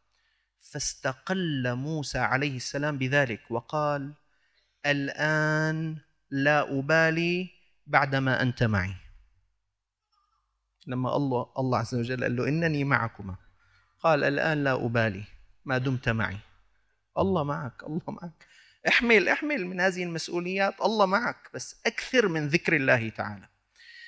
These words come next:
كيف يعزز أحدنا تحمل المسؤولية في نفسه، في أولاده، في زوجته؟ أكثر من ذكر الله، يمدك الله بمدد يعينك على أن تحمل.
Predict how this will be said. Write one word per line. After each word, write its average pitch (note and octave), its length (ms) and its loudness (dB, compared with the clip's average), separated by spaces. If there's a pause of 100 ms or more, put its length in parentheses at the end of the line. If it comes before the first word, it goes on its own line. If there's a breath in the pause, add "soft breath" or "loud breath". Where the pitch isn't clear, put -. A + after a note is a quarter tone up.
(240 loud breath)
كيف C4+ 260 4
يعزز F3 680 2
أحدنا F3+ 720 0 (280)
تحمل A3+ 440 2
المسؤولية C3+ 540 -2
في C3+ 200 -6
نفسه، C3+ 420 -6
في - 220 -8
أولاده، C#3 560 2
في C3 200 -4
زوجته؟ B2+ 760 -4 (140)
أكثر G3+ 440 -2
من C#3 220 -4
ذكر C3+ 320 -4
الله، A2+ 360 -4 (720 soft breath)
يمدك F3+ 500 0
الله D#3 260 4
بمدد E3+ 600 0 (160)
يعينك D3 480 -2
على A#2 220 0
أن G#2+ 220 -8
تحمل. G#2 360 -4